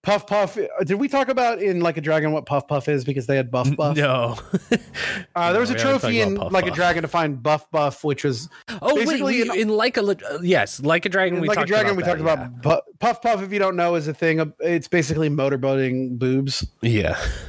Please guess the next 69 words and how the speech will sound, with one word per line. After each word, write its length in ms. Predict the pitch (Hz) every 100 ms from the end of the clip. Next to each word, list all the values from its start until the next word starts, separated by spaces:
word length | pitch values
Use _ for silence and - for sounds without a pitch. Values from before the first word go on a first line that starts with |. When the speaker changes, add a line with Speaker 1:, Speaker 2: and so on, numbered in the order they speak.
| - _ _ 208 - - 139
Speaker 1:
Uh, 260 | 135 131
and 200 | 131 139
so 180 | - 151
you 140 | 143 147
have 100 | 143
to 80 |
find 240 | 123 160 156
all 80 | 147
these 220 | 147 123
ladies 420 | 139 135 135 117
that'll 240 | 135 127
let 160 | 127 135
you 140 | 139
put 260 | 123 147 - - - - -
your 160 | 131
face 280 | - 135 120
in 80 | 147
their 140 | 151
boobs. 420 | 151 165 170 160 - - - _ _
And 240 | 143 139
most 220 | 147 165 202
of 60 |
them 80 | 170
are 40 |
just, 320 | 151 156 131 185
it's 160 | 160
a, 200 | 170 -
if 140 | 165 156
you 60 |
go 120 | 160
at 120 | 170 170
this 180 | 151
time, 280 | - 156 151
there'll 120 | 143
be 80 | 143
a 60 | 139
lady, 220 | 139 135
you 60 | 131
say, 160 | 147
"I'd 120 | 160
like 80 | 196
to 80 | 131
put 100 | 170
my 100 | 175
face 240 | 180 180
in 60 | 147
your 80 | 127
boobs." 260 | 120 113
And 80 | 117
they 80 | 127
go, 120 | 127
"Give 120 | 127
me 60 | 175
a 60 | 165
little 160 | 160
money." 180 | 175 160
And 80 | 131
you 80 | 127
put 160 | 139
your 80 | 127
face 180 | 160 151
in 60 |
my 80 | 131
boobs. 240 | 120 117 -
And 100 | 135
it 40 |
doesn't 220 | 147 131
do 180 | 120 120
anything. 340 | 117 117 117